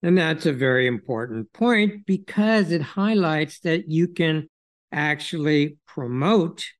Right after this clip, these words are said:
and restore healthy uncarboxylated osteocalcin levels by losing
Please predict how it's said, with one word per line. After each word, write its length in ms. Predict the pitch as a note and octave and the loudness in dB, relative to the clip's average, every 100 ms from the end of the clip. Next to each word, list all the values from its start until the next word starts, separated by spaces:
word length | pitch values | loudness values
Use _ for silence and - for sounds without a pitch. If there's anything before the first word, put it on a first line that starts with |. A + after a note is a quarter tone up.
| _ _ _ - | _ _ _ -8
and 320 | C3+ C#3 C#3+ | -4 -2 0
restore 880 | C3+ - - D#3+ F3+ F#3+ C#3+ A2+ _ _ _ _ | -2 -6 -4 0 2 2 0 -4 _ _ _ _
healthy 560 | - F#3+ G#3 G#3 E3+ C3 | -4 0 2 2 0 0
uncarboxylated 1160 | C3+ F3+ F#3+ F#3 D#3+ F3 E3 - F3+ E3 E3 D#3+ | 2 0 0 -2 -2 0 -2 -2 -4 -2 0 0
osteocalcin 1040 | D#3+ D#3 - E3 D#3+ F3+ F3+ G3+ G3+ F#3 | -2 -2 -2 -2 -2 -2 0 0 -2 -4
levels 500 | C#3 C#3 C3+ D3+ D3 _ _ _ _ | -2 -4 -4 -6 -6 _ _ _ _
by 180 | - C#3+ | -4 0
losing 680 | C#3 A#2+ A#2+ G#2+ A#2+ B2 | 2 2 0 0 -4 -6